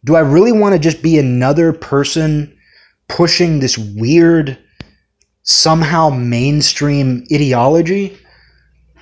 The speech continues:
Or do I wanna actually think about this?" So there's a lot of weak links involved in this.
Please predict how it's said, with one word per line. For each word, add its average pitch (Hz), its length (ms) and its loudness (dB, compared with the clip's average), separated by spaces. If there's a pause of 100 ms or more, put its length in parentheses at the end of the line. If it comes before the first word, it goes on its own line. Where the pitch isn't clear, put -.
(460)
Or 151 80 2
do 175 80 4
I 180 60 4
wanna 202 220 2
actually 170 360 0
think 160 280 -2
about 113 320 -4
this?" - 340 -12 (4000)
So 190 140 0
there's 175 100 4
a 196 60 4
lot 247 160 4
of 196 100 2
weak 185 240 0
links 165 280 0
involved 147 400 0
in 110 120 -4
this. - 360 -12